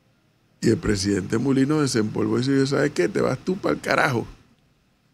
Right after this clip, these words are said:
porque yo me salgo de ahí". No rompió relaciones,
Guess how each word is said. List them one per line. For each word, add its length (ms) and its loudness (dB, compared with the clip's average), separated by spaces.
porque 300 2
yo 120 6
me 140 2
salgo 360 0
de 100 2
ahí". 160 -2
No 180 10
rompió 320 10
relaciones, 640 6